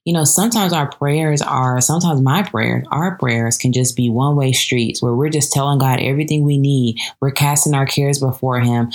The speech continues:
You know, we're just telling him everything. We're not giving him a chance to speak. We're not trusting the fact that he knows our desires, that he knows what's in our heart. He knows what we're gonna say even before we say it, right?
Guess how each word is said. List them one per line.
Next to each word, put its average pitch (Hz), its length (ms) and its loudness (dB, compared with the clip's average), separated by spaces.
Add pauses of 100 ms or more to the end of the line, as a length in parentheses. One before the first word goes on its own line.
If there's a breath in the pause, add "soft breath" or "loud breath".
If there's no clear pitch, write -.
(180 loud breath)
You 139 120 0
know, 131 160 2
we're 135 140 2
just - 220 0
telling 143 280 2
him 131 180 4
everything. 147 500 0
We're 139 140 2
not 151 220 2
giving 143 240 0
him 131 120 4
a 127 60 2
chance 127 340 2
to 131 80 -2
speak. 123 420 0
We're 131 160 0
not 147 220 0
trusting 135 380 0
the 123 120 0
fact 127 220 -2
that 120 100 0
he 131 200 2
knows 127 580 0 (220 loud breath)
our 131 140 -2
desires, 123 520 0
that 117 120 -2
he 143 180 0
knows 135 340 2
what's 123 160 0
in 123 160 0
our 120 140 0
heart. 120 200 0
He 135 120 2
knows 131 240 2
what 127 120 0
we're 131 140 0
gonna 127 160 2
say 127 200 2
even 135 340 2
before 131 360 -2
we 120 160 0
say 127 300 0
it, 120 380 -2
right? 135 460 -2